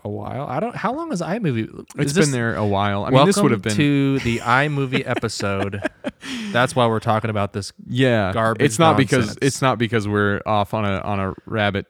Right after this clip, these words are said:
Speaker 2: uh,
Speaker 1: Yeah.
Speaker 2: trail. Welcome everybody to the Common Creatives Podcast. Uh, my name is Will.
Speaker 1: I am Joe.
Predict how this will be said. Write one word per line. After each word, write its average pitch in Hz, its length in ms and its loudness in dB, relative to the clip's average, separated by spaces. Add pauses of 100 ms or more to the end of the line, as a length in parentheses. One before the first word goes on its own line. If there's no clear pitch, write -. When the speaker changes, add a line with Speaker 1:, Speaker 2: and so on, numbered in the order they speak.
Speaker 2:
uh, 92 300 -2
Speaker 1:
Yeah. 110 200 -4
Speaker 2:
trail. 104 480 2
Welcome 165 460 6
everybody 101 540 2
to 101 340 0
the 95 100 -6
Common 98 380 -2
Creatives 95 420 -4
Podcast. 127 840 2
Uh, 95 400 -2 (100)
my 110 200 2
name 98 160 0
is 92 160 -4
Will. 117 460 2 (280)
Speaker 1:
I 180 540 -2
am 151 580 -6
Joe. 104 500 -4